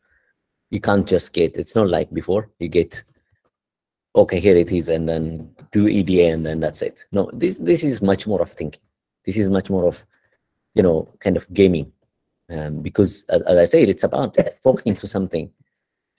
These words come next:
who only has only a certain language, and whose language even you don't understand how it operates inside. All you know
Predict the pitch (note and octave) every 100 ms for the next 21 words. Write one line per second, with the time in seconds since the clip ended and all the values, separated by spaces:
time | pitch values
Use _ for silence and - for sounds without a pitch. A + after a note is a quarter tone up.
0 | _ _ A#2 A#2 B2+ A#2 G2+ - - G2
1 | F2+ G#2 A2+ F#2 - - E2+ E2 F#2 A2+
2 | F2 - - - F#2 A#2 B2+ C3 G#2 F#2
3 | F2 F2+ F#2 D#2+ F2 E2 D#2 - D#2+ E2
4 | - - - - E2+ - - D#2+ - -
5 | - _ _ _ _ _ _ _ _ _
6 | _ - B2+ B2+ G#2+ A2 G2+ -